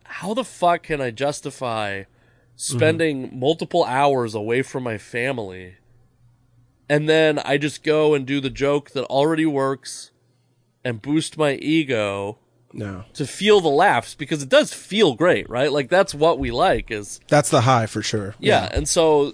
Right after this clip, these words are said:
Speaker 1: so the, that to me is like, when I see that shit, also those are people that it's like, "And that guy's doing the show I can't get on?"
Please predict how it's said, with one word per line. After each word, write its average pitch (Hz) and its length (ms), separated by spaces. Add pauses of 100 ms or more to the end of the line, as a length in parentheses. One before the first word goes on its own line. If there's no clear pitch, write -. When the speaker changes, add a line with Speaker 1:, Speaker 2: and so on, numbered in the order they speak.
Speaker 1:
so 160 400
the, 135 680 (1080)
that 170 400
to 151 100
me 147 120
is 131 160
like, 120 160
when 127 120
I 127 40
see 170 220
that 143 240
shit, 117 360 (480)
also 190 400
those 156 280
are 151 80
people 139 320
that 127 80
it's 123 120
like, 123 240
"And 135 200
that 190 220
guy's 214 300
doing 226 260
the 208 60
show 214 280
I 196 80
can't 202 340
get 196 120
on?" 220 280